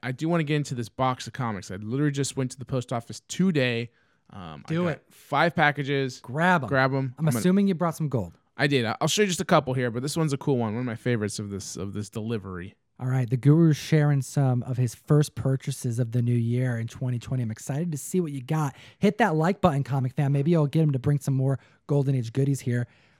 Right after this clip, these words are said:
Speaker 2: Let me take a look at what you got. Samson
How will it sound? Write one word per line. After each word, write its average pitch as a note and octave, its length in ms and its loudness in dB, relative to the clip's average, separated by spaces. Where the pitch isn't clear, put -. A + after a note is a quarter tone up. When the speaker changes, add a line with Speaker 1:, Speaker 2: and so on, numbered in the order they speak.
Speaker 2:
Let C#3+ 100 0
me D#3 60 4
take D#3+ 120 4
a - 20 6
look D3 100 4
at C#3 60 4
what C3+ 80 4
you B2 60 0
got. A#2+ 160 -4
Samson B3+ 880 2